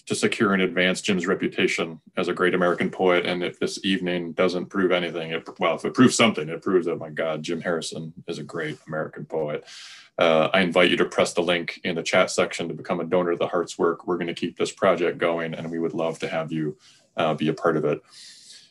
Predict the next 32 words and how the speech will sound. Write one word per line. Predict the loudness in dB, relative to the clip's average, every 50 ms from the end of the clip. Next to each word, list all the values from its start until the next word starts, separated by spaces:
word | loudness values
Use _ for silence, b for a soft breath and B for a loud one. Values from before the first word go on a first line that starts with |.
| B B _ _ _ _ _ _
So | 6 6 8
actually, | 8 8 8 8 8 8
you | 8 8
know | 10
what? | 10 10 8 6 2 _ 0
I'm | 4 6 6 6
thinking, | 6 6 6 6 8 8 8 6 4 B B B B B B B B B B -12 -10 -10 -10 0
for | 6 8 10
those | 10 10 10 8 8
people | 6 6 6 6 8
who | 8 8
need | 8 8 6 6 6 6 6
to | 6 6
leave, | 6 6 6 6 6 4 2 -4 -10 -18 _ _ _ _ _ _ _ _ _ _ _ _ _ _ _ _ _
you | 0 4
gotta | 6 6 6 6 4
do | 2 2 2 2
dinner, | 4 4 6 6 6 6 6
you | 4 4
gotta | 6 6 6 6 6
go | 4 4
to | 2 4
bed, | 4 4 6 6 4 4
you | 2 2
gotta | 2 2 4 4 4 2 2 0 -2 _ _ _ _ -2
do | -2 -2
something, | 0 0 -2 -2 0 0 -2 0 0 -2 -6 -6
you | -4 -2 -2 0
are | 0 0
welcome | 0 0 -2 -2 -2 -2 -2
to | 0
leave. | 2 4 6 6 6 4 2